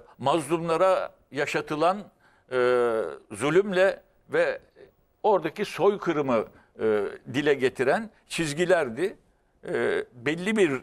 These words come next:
zaman belki bunları gösterdiler ama son dönemde üstünü kapatıyor sosyal medya ve göstermiyor.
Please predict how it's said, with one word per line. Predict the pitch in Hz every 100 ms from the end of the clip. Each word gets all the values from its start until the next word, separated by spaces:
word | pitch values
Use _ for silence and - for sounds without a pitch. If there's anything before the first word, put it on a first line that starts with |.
| -
zaman | 139 151 151 151 139
belki | 139 147 151
bunları | 151 143 156
gösterdiler | 143 139 143 - 147 147 180
ama | 202 170
son | - 190 214
dönemde | 160 135 120 123 196 226 _ -
üstünü | 170 - 175 170 139
kapatıyor | 131 143 165 160 190 151
sosyal | 113 135 117 127 123
medya | 120 113 165
ve | 226
göstermiyor. | 196 - 180 165 127 98